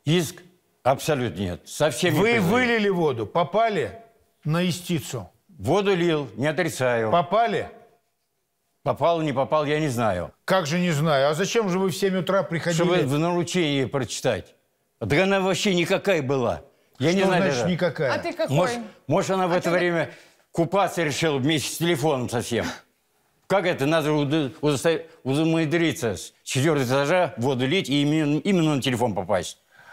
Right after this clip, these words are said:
Speaker 2: А
Speaker 1: Это
Speaker 2: зачем
Speaker 1: могли и
Speaker 2: воду-то лили
Speaker 1: туда,
Speaker 2: вообще, в
Speaker 1: туда мог-,
Speaker 2: принципе?
Speaker 1: могли только из, только капельки попасть.
Speaker 2: Зачем лили воду?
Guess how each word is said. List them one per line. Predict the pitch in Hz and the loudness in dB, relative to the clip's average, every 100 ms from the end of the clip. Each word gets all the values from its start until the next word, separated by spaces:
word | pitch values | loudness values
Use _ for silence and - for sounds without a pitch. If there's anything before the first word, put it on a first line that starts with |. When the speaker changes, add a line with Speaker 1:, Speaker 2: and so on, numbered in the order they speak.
| - | -2
Speaker 2:
А | 151 | 2
Speaker 1:
Это | 175 208 | 2 2
Speaker 2:
зачем | 202 254 | 2 2
Speaker 1:
могли | 196 | 2
и | |
Speaker 2:
воду-то | 208 262 214 190 190 | 2 2 0 -2 -2
лили | 185 | 0
Speaker 1:
туда, | 165 185 | 0 0
Speaker 2:
вообще, | 151 160 - 139 | 0 -4 -4 -4
в | 104 | -2
Speaker 1:
туда | 151 180 | 0 2
мог-, | 185 180 170 | 2 0 -2
Speaker 2:
принципе? | - 147 | -4 -2
Speaker 1:
могли | 156 160 170 | 0 0 -2
только | 160 175 180 | -2 -2 -2
из, | 208 156 - _ _ _ _ | 0 -2 -4 _ _ _ _
только | 180 156 175 156 - - | -2 2 0 0 -6 -4
капельки | - 190 139 107 110 | 0 0 0 -4 -2
попасть. | 113 - 95 - | -2 -2 -4 -4
Speaker 2:
Зачем | 143 131 175 180 - 190 214 196 | -4 0 0 -2 -2 0 2 4
лили | 190 196 185 | 4 4 4
воду? | 175 165 175 113 87 | 2 2 0 0 -6